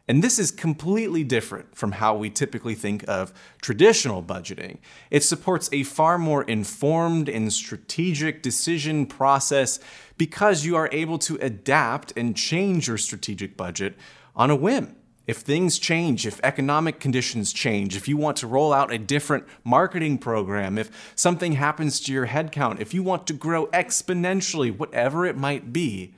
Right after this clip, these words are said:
strategic budgeting can help be an adaptable form of planning for the future. And that's what every business owner really wants, right? Is to be able to know exactly how much money they're going to make if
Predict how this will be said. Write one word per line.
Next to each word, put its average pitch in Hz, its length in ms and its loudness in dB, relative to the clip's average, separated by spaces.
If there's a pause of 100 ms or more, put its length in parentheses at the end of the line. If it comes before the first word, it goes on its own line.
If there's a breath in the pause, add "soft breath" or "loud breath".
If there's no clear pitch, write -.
(340 soft breath)
strategic 170 720 -2
budgeting 107 500 0
can 113 200 -6
help 107 340 -6
be 98 240 -6
an 92 80 -10
adaptable 143 720 0
form 151 340 -2
of 143 140 -6
planning 107 420 -2
for 95 300 -6
the 90 100 -8
future. - 500 -14 (680 loud breath)
And 147 120 4
that's 240 200 6
what 240 100 0
every 180 320 0
business 160 440 0
owner 135 260 2
really 127 300 0
wants, 117 580 -2
right? 101 260 0
Is 131 200 0
to 143 180 2 (260 loud breath)
be 147 140 4
able 170 220 4
to - 120 -2
know 143 220 2
exactly 135 580 2
how 147 280 0
much 170 280 0
money 127 280 0
they're 123 180 -2
going 110 300 0
to 107 100 -6
make 151 400 2 (240 loud breath)
if - 380 2